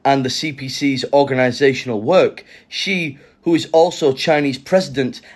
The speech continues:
and chairman of the Central Military Commission, highlighted the need to accelerate steps to develop the nation into a key global talent hub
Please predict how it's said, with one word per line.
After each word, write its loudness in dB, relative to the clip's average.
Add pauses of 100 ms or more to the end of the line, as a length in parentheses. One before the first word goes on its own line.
(140)
and 2
chairman 2
of -4
the -6
Central -2
Military -4
Commission, -6 (460)
highlighted 2 (200)
the 0
need -2
to -2
accelerate 0
steps 0
to -10
develop 0
the -4
nation -4 (240)
into -2
a 2
key -8
global 0
talent 0
hub -2